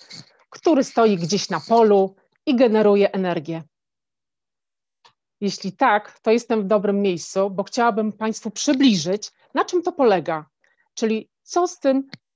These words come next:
się robi, czyli w jaki sposób można dołączyć jako inwestor do elektrowni wiatrowej, a konkretnie do spółki, jakie są profity, jakie są korzyści. Jesteśmy klubem biznesowym,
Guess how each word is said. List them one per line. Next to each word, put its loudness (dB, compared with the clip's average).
się 0
robi, -2
czyli -4
w -4
jaki 0
sposób -6
można 0
dołączyć 2
jako -2
inwestor -2
do -2
elektrowni 0
wiatrowej, -4
a -6
konkretnie -2
do -2
spółki, -8
jakie -2
są 0
profity, -4
jakie -6
są -4
korzyści. -6
Jesteśmy -8
klubem 0
biznesowym, -2